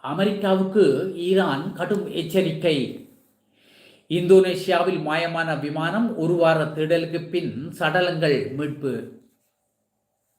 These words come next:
பாகிஸ்தானில் திருமண நிகழ்வில் தற்கொலை தாக்குதல், ஏழு பேர் உயிரிழப்பு.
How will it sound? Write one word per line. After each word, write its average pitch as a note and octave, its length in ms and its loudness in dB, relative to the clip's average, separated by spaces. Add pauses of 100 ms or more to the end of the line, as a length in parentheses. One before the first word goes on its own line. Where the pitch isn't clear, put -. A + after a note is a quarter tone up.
(960)
பாகிஸ்தானில் A#3 880 2
திருமண G3+ 380 2
நிகழ்வில் F#3 500 0
தற்கொலை F#3 520 -2
தாக்குதல், D#3+ 800 0
ஏழு F#3+ 220 8
பேர் F3 520 0
உயிரிழப்பு. D#3 580 -2